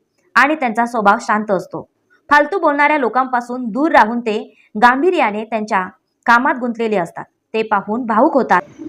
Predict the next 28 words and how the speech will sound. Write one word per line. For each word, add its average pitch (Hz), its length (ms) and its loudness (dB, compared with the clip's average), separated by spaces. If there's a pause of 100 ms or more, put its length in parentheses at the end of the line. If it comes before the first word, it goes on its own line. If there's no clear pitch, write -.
पण 302 200 6
राग 226 320 4
आल्यावर 247 400 4
ते 226 240 2
सातव्या 220 440 4 (140)
आसमंतात 254 640 2
जातात. 170 300 0 (360)
ते 330 60 2
थोडेसे 339 400 2
विचित्र 302 380 0
आहेत. 190 240 2 (360)
कधी 247 220 0
कधी 269 180 0
छोट्या 247 340 -4
छोट्या 285 180 2
गोष्टींवर 247 560 2
रागवतात, 190 460 2 (500)
तर 254 140 2
कधी 233 220 -2 (100)
हसून 254 240 -2
मोठ्या 220 340 0
गोष्टी 254 260 -4
टाळतात. 202 640 -4
लोकांना 311 400 6
त्यांचा 285 360 2
स्वभाव 262 340 6
कळत 262 340 4
नाही, 214 260 -2